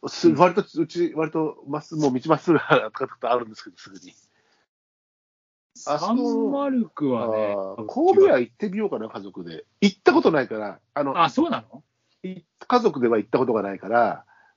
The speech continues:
Speaker 1: で、割と今近いから、
Speaker 2: うん。
Speaker 1: か、なんかほら、別にさ、ラインナップ、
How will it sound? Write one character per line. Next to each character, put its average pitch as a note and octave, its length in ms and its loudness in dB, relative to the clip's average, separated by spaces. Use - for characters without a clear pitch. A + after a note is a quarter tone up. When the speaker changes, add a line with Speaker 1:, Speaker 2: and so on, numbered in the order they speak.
Speaker 1:
で、 D3 420 0
割 A3 200 2
と B3+ 80 -4
今 E3+ 140 -4
近 - 260 -2
い B2+ 100 -2
か - 140 -16
ら、 F#2+ 320 -14
Speaker 2:
う C3+ 60 -8
ん。 A#2+ 320 -8
Speaker 1:
か、 E3+ 380 -16
な F3 100 -2
ん - 20 -12
か - 60 -10
ほ A#2 60 -6
ら、 - 100 -14
別 G#3 220 -4
に G#3 100 0
さ、 - 380 -2
ラ D3 200 4
イ A#3+ 80 0
ン A#3+ 40 -4
ナ C4 100 -2
ッ C4 140 -14
プ、 G#2+ 260 -12